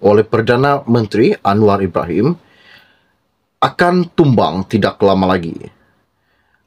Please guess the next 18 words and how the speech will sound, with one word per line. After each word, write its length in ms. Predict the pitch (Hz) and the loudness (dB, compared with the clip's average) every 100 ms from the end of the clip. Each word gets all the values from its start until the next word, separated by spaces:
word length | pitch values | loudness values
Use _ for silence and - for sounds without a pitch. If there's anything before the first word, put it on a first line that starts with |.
| - | -4
Ahli 240 | 135 165 | 2 2
Parlimen 480 | 170 - 147 135 127 | 0 0 2 2 2
Marang 560 | 110 101 104 120 160 165 - | 2 2 2 0 -2 -4 -2
itu 240 | 143 107 | -2 -2
juga 480 | 95 101 - - - _ _ _ _ | -2 0 0 -2 -12 _ _ _ _
tidak 320 | 117 107 - - | 0 0 -4 -2
menyebut 480 | 107 107 101 120 120 | 0 2 2 2 0
jika 320 | 107 110 123 | -2 -2 -4
Perikatan 720 | - 127 117 117 - 127 127 - | -4 -4 -2 -4 -2 -4 -6 -2
Nasional 640 | 107 110 - 120 101 85 - | -2 0 0 0 0 -2 -2
P 160 | 98 80 | -2 0
N 240 | 85 160 - _ _ _ _ _ | 0 -2 -8 _ _ _ _ _
yang 320 | - 101 95 101 | -2 0 0 0
dianggotai 800 | 113 92 104 101 - 80 110 135 | 0 0 0 0 0 0 0 -2
partinya 720 | - 101 101 156 113 - 101 | -4 -4 -2 -2 -2 -2 -6
bersama 640 | 98 87 98 - 90 92 | -6 -4 -2 -2 -2 -2
sekutu 640 | 90 - - 113 98 135 190 - - _ _ _ _ - | -4 -6 -6 -4 0 0 -2 -8 -20 _ _ _ _ -2
utamanya 800 | 139 - 98 104 104 78 104 | -2 0 0 0 0 -2 -4